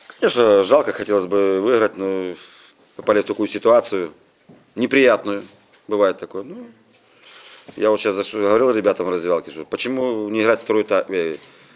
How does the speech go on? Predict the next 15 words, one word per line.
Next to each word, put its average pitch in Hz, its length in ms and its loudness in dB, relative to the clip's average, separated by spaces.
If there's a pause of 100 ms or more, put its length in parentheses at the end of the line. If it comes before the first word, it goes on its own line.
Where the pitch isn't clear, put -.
(120)
первый 113 200 4
тайм, 127 160 4
как 110 100 0
второй 104 240 2
тайм 85 240 -2
не 82 120 -6
играть? 76 180 -8
Почему? 101 440 -6 (580)
Вот - 120 -12
причины. 101 380 -6
Будем 117 220 -6
разбираться, 135 440 -4
будем 104 220 -4
искать. - 380 -6 (420)
Почему? 101 440 -4